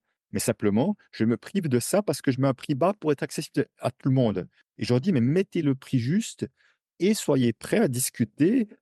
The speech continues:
à proposer des solutions pour ceux qui ont moins de moyens, si vous avez envie d'être accessible à ces gens-là aussi. » Mais vous n'allez pas baisser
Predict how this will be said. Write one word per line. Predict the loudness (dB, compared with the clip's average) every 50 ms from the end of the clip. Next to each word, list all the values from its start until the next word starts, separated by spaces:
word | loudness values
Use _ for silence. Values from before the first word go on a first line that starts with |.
| _
à | -10 -10 -10
proposer | -8 -4 -4 -2 0 0 -2 -2 0
des | -2 -2
solutions | -2 -2 -4 -4 -4 -2 -4 -2 -2 -4 -4
pour | _ -8 -4
ceux | -2 -2 0
qui | 2 2
ont | 2
moins | 4 4 2
de | 2
moyens, | 2 2 2 2 2 2 0 0 -2
si | -4 -6 -6 -4
vous | -2 0 0
avez | 0 0 0
envie | -2 -2 -2 -2
d'être | -4 -4 -4 -6
accessible | -8 -6 -6 -4 -4 -2 0 0
à | 0
ces | 0 0 -2
gens-là | 0 2 2 2 2 0 0
aussi. » | -2 -2 -2 0 0 -2 -2 _ _ _ _ _ _ -2
Mais | 0 2 2
vous | 4
n'allez | 2 0 0
pas | 0 0 2 2 2
baisser | 2 2 0 0 2 -2